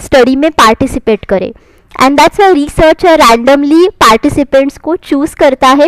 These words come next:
for the study, ओके। So इनमें से क्लस्टर सैंपलिंग ये एक प्रोबेबिलिटी सैंपलिंग टेक्निक है जो कि हमने देखा, सिस्टमैटिक भी है and स्ट्रैटिफाइड भी है, ओके।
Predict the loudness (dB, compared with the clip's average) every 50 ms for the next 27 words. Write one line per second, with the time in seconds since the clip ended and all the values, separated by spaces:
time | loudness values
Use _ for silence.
0 | -2 0 -2 0 0 0 -2 -2 -2 -2 0 0 0 -2 -6 -8 _ -20 -20 -20
1 | -20 -20 -18 _ -6 -6 -2 0 -2 -2 -2 -4 -12 -20 -20 -12 -2 0 0 2
2 | 2 0 0 0 0 -2 0 0 0 -2 -2 _ -2 0 2 2 0 0 0 0
3 | 2 2 2 2 2 2 2 0 -2 -4 -4 -4 -2 0 0 0 0 0 -2 -2
4 | -2 -2 0 2 2 2 2 2 2 0 0 0 0 0 -2 0 2 2 2 2
5 | 2 0 -2 -2 -2 0 0 0 0 0 -2 -4 -4 -4 0 0 0 0 0 -2
6 | 0 0 -2 0 0 -2 -2 0 2 0 0 0 0 0 0 0 0 -4 -12 _
7 | _ _ -18 -10 -8 -8 -6 -6 -2 -2 -2 0 0 0 0 0 -2 -4 0 0
8 | 2 2 2 4 2 2 0 0 -2 -2 -4 -4 -6 -2 0 0 0 0 -2 -4
9 | -2 0 2 2 2 0 -2 -8 -8 -6 -6 -6 -8 -8 _ _ _ _ _ _
10 | _ _ -4 -4 0 2 2